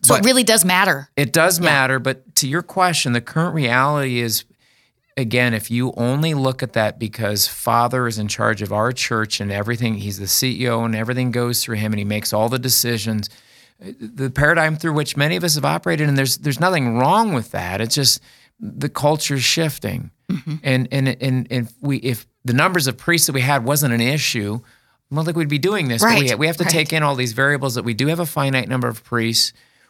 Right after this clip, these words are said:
Speaker 2: We do have realities where priests aren't able to achieve healthy, happy, and holy when all that workload falls to their shoulders.
Speaker 1: Mm-hmm.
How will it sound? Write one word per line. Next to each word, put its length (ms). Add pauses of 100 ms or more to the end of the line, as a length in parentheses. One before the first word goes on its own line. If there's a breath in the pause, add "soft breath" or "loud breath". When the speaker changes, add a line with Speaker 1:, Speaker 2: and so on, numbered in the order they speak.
Speaker 2:
We 120
do 140
have 280
realities 680
where 100
priests 560 (320 soft breath)
aren't 300
able 240
to 80
achieve 300
healthy, 320
happy, 260
and 120
holy 300
when 220
all 160
that 160
workload 440
falls 500
to 80
their 160
shoulders. 720
Speaker 1:
Mm-hmm. 80